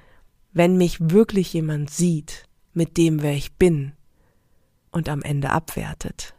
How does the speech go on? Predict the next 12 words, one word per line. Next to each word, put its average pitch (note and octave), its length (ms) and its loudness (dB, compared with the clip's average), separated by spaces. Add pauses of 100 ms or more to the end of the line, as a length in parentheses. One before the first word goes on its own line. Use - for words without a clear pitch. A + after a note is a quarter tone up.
(120)
zurückweist, - 1040 -4 (720)
so F3+ 300 2
wie F#3 100 2
es E3+ 140 0
vielleicht D#3+ 580 0
schon G#3 340 2
einmal C#3 400 -4
in C#3+ 120 -6
der C#3+ 100 -4
Vergangenheit C#3 680 -2
passiert E3+ 560 0
ist? - 500 -10